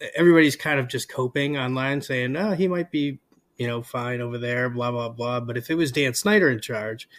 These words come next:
and they made this exact hire, they would be killing him. They would absolutely be killing him. And I,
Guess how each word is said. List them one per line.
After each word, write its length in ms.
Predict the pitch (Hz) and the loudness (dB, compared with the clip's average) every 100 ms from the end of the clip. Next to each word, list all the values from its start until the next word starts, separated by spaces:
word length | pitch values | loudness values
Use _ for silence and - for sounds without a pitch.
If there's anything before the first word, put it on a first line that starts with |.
| - - - | -20 -14 -4
and 80 | |
they 120 | 139 135 | 0 4
made 200 | 139 131 | 4 2
this 160 | - | -2
exact 540 | 123 113 127 127 - _ - | -4 -2 0 0 -4 _ -18
hire, 580 | - 135 120 110 - 117 _ _ _ _ - | -6 -2 -2 -2 -6 -14 _ _ _ _ -2
they 140 | 135 | 0
would 120 | 131 | 0
be 180 | 123 120 | -2 -6
killing 340 | - 147 117 101 | -2 0 0 -6
him. 60 | - _ _ _ _ _ _ - | -18 _ _ _ _ _ _ -6
They 80 | 131 | -2
would 100 | 131 | 0
absolutely 480 | 139 131 139 123 120 | 0 -2 -6 -6 -8
be 120 | 117 | -10
killing 320 | - 131 113 | -8 -6 -6
him. 100 | 110 | -8
And 160 | 131 135 | -4 0
I, 320 | 156 156 | 2 0